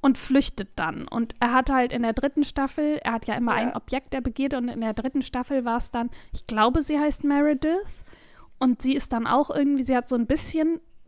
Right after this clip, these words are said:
Speaker 1: bisschen von seinem Crazy mitgekommen und
Speaker 2: Ja.
Speaker 1: hat aber auch irgendwie selber einen Psycho-Ex-Freund oder irgendwas, krieg ich grad nicht mal zusammen. Auf jeden Fall haut sie dann halt ab nach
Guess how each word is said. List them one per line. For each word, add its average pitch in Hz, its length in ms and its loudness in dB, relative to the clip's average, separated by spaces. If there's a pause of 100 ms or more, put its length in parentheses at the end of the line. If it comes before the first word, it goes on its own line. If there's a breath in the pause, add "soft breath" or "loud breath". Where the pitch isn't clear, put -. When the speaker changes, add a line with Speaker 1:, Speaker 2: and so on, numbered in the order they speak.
(480)
Speaker 1:
bisschen - 600 4
von 220 200 -4
seinem 208 220 0
Crazy 226 420 0
mitgekommen 285 720 -2 (320 loud breath)
und 247 100 -2
Speaker 2:
Ja. - 80 4
Speaker 1:
hat 240 140 2
aber 220 220 2
auch 233 120 2
irgendwie 247 320 2
selber 233 240 2
einen 254 160 4
Psycho-Ex-Freund 262 840 0
oder 233 200 -2
irgendwas, 262 520 -2
krieg 240 160 -4
ich - 160 -12
grad - 180 -6
nicht 240 140 -6
mal 233 120 -8
zusammen. 233 340 0 (340 loud breath)
Auf 226 140 -8
jeden 254 180 4
Fall 226 340 0 (140)
haut 262 280 4
sie 247 140 -2
dann 226 200 0
halt 214 220 -4
ab - 360 2
nach 233 320 -4